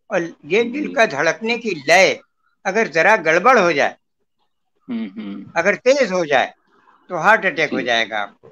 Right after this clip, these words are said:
Speaker 2: जी।
Speaker 1: और अगर धीमी हो जाए, ये लय धीमी पड़ते ही आप sinking, sink करने लगेंगे।
Speaker 2: जी।
Speaker 1: तो ये, ये लय के साथ हम पैदा होते हैं। उसके
Speaker 2: जी।
Speaker 1: बाद बच्चा माँ की लोरियां सुनता है,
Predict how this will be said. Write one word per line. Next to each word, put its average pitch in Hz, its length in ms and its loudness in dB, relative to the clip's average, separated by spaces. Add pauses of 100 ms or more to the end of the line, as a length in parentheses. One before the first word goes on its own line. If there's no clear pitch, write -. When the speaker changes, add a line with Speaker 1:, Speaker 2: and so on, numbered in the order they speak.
(480)
Speaker 2:
जी। 202 340 -6
Speaker 1:
और 180 140 0
अगर 180 200 2
धीमी 247 400 0
हो 226 160 -2
जाए, 196 380 4 (1040)
ये 208 140 4
लय 233 260 4
धीमी 208 380 0
पड़ते 202 360 0
ही 220 340 -2
आप 175 240 4
sinking, 185 580 -6 (240)
sink 240 220 -4
करने 127 340 -4
लगेंगे। 113 420 -14 (800)
Speaker 2:
जी। 240 240 -10
Speaker 1:
तो 240 120 0
ये, 240 480 0 (720)
ये 226 160 2
लय 240 280 2
के 277 140 -2
साथ 214 300 -6
हम 180 120 -6
पैदा 151 360 2
होते 123 340 -2
हैं। 156 320 -4 (640)
उसके 196 280 -6
Speaker 2:
जी। - 60 -6
Speaker 1:
बाद 139 460 2 (720)
बच्चा 165 320 -4
माँ 147 180 0
की 214 180 -6
लोरियां 156 440 0
सुनता 135 400 -4
है, 131 380 -4